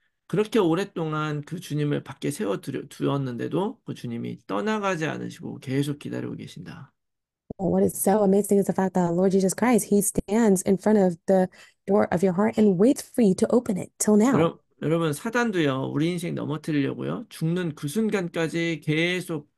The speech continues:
Speaker 1: 기다리면서 그 찬스를 보고 있어요.
Speaker 2: Even now, Satan is constantly on the lookout for a chance to go and attack your life.
Speaker 1: 그러나 사단이 나를 기다리고 있는 것보다도 더 놀랍고 크신 사랑으로 예수님은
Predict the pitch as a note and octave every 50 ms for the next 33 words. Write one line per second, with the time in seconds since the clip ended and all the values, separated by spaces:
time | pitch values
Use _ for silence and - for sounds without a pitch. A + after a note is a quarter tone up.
0 | _ - D3+ D#3 D3+ D3+ D3+ C#3+ C#3 C3+ C3 C3 B2 B2+ C#3+ D#3 D#3 D3+ - D3
1 | C#3 - F#3+ G#3 - - - D3 C3+ - C3 - - - - - - - - -
2 | - - C#3+ _ _ _ _ _ _ _ F#3+ G3 G3 G#3+ G#3+ G#3+ A#3+ A3+ E3+ D#3+
3 | - G3 G3 - G#3+ G#3+ G3+ - - - - - - C4 C4+ C#4+ D4 - - -
4 | A#3+ G3+ F#3 - - - G#3+ G#3 G#3 G3+ A#3+ A#3+ B3 A3 G3 - - G#3 G3 -
5 | G3+ G3 - - A3+ A#3 A#3 - - F#3+ E3 - G3+ A3+ B3+ B3+ A3 G#3 G3 G3+
6 | - - A3+ G#3+ - F#3+ F#3 G#3+ B3+ B3 F#3 E3+ F#3 A3+ A3 - - - - -
7 | - - _ _ _ _ _ - C#3+ C#3+ C#3+ C#3+ C#3+ C#3+ C#3+ C3+ C#3+ - _ _
8 | _ _ _ _ - - - B3+ C#4 C4+ C4 B3 A#3+ A3+ F#3 E3 D3 D3+ D#3 D3
9 | D3 D3+ D3+ D#3 D#3 D#3+ D3 C#3+ C#3+ C#3 C#3 C#3 C#3+ C#3+ - - - C#3 C3+ B2+
10 | - - _ - E3 F#3+ G3+ G3+ G#3 D#3 C#3+ C#3+ D3+ D#3 D3+ - - C#3+ - -
11 | - A3 - G3+ F3 D#3+ F#3+ G3 F#3 F3+ E3+ D3+ C3+ B2 C3 D#3+ G3 B3+ - _
12 | _ _ _ _ _ _ _ _ _ - C3 A#2+ - D#3 C#3 C3 B2+ C#3 E3 G3+
13 | B3 -